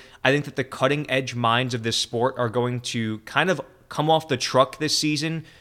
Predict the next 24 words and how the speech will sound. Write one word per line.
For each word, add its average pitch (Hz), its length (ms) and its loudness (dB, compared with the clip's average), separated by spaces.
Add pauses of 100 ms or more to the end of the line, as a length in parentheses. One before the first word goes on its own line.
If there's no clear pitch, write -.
(120)
with 135 200 0
the 139 80 0
quickest - 520 -2
speed, 127 340 2
and 156 100 2
I 123 60 6
would 123 140 2
certainly 156 540 2
consider 131 640 0
Brad 120 340 2
to 117 80 -8
be 120 80 -2
one 117 200 -4
of 110 100 -4
the 107 60 -8
most 110 280 -4
intelligent 110 460 -4
minds 104 280 -2
in 107 60 -8
the 101 60 -4
sport, 110 420 -2
and 110 80 -6
I 107 100 2
think 127 240 -4